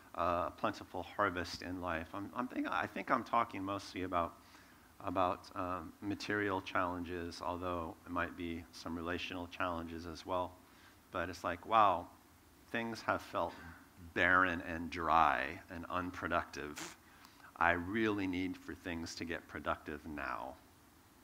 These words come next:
And if that's you, I'd just like to end by praying for you in particular. If, uh, some,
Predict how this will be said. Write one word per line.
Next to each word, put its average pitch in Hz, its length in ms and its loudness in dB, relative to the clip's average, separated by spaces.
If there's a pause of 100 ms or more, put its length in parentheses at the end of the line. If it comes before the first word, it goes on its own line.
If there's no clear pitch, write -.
(420)
And 87 120 0
if 80 80 -6
that's 82 240 0
you, 82 320 -4
I'd 82 120 -10
just 82 180 -8
like 80 140 -4
to - 100 -12
end 80 180 -4
by 85 120 -4
praying 85 320 -4
for - 100 -12
you 87 120 -2
in 90 60 -2
particular. 107 540 -6 (720)
If, 82 160 -6 (140)
uh, 90 300 2 (100)
some, 98 320 -4